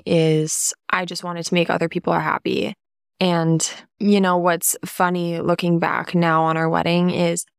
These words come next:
I know if we would have wavered and started people pleasing and inviting more people, we still would have disappointed people and we still would have had that stress.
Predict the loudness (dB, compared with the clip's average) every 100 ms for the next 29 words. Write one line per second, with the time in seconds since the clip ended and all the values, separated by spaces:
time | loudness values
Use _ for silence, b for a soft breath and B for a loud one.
0 | _ _ _ 0 2 4 2 2 4 4
1 | 2 0 2 2 4 4 2 0 -4 _
2 | _ _ -2 0 2 2 2 0 -2 -2
3 | 0 0 0 2 2 0 0 2 2 4
4 | 2 2 -2 -4 -2 -2 2 2 4 0
5 | -4 _ _ _ _ _ 2 4 4 2
6 | 0 0 -2 -4 -4 0 0 -2 -6 -6
7 | -4 -6 -6 -4 -4 -6 -8 _ _ _
8 | 0 2 2 0 0 0 -2 -4 -4 -4
9 | -4 -4 -2 -2 -2 -2 -4